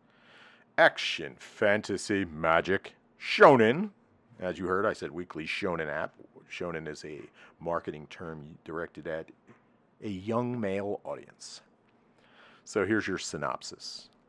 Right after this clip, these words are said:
Historically, seventy-two percent of all the deaths in London are related to dragons, fantastical beings invisible to the majority of the people.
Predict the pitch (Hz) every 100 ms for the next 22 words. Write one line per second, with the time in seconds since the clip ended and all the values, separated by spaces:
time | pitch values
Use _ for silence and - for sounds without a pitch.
0 | _ _ _ _ _ _ _ _ _ _
1 | - - - 277 285 - 107 185 _ -
2 | - 190 226 196 - 202 180 - 135 98
3 | - 98 - 170 143 123 120 - - 110
4 | 92 101 104 135 120 110 110 117 113 135
5 | 101 110 120 127 117 85 73 - - -
6 | - _ - 95 92 - 107 - 78 82
7 | - 85 90 90 92 90 85 117 80 82
8 | - 85 87 80 82 85 87 98 95 101
9 | 127 - -